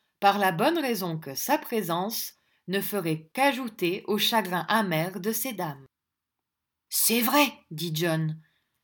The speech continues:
Je ne sais pas comment je n'avais pas pensé à cela. » « Il faut que je me retourne demain, » dit Nicolas. « Mais j'ai l'intention de vous demander à dîner, et si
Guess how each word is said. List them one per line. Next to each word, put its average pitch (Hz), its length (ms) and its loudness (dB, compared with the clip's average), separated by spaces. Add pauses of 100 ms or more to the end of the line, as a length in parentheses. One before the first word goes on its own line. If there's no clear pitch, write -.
(120)
Je - 140 -6
ne 160 80 0
sais 170 160 -4
pas 247 240 4
comment 247 300 2
je 196 60 0
n'avais 220 200 6
pas 254 140 4
pensé 269 260 6
à 269 80 12
cela. » « 233 420 4 (1080)
Il 226 100 -2
faut 269 140 0
que 254 120 -4
je 240 100 0
me 240 120 2
retourne 247 440 0
demain, » 233 520 2 (340)
dit 156 120 -6
Nicolas. « 170 500 -2 (520)
Mais 180 100 -2
j'ai 196 160 2
l'intention 240 460 0
de 226 100 2
vous 208 160 -2
demander 226 400 4
à 233 180 8
dîner, 240 480 0 (260)
et 262 240 2
si 233 540 0